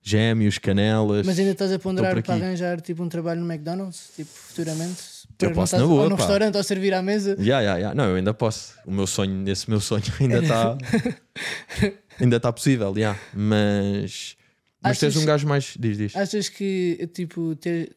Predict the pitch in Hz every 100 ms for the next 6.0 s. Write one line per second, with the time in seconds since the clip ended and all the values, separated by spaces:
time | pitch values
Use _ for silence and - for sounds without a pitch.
0 | _ - - 170 - 175 160 170 156 160
1 | - 151 135 - - - 160 156 - 165
2 | 151 147 143 - 160 160 147 156 147 151
3 | 156 151 151 147 151 147 151 151 143 147
4 | 135 147 139 151 143 147 170 - 185 139
5 | 147 170 147 - _ - 160 143 147 180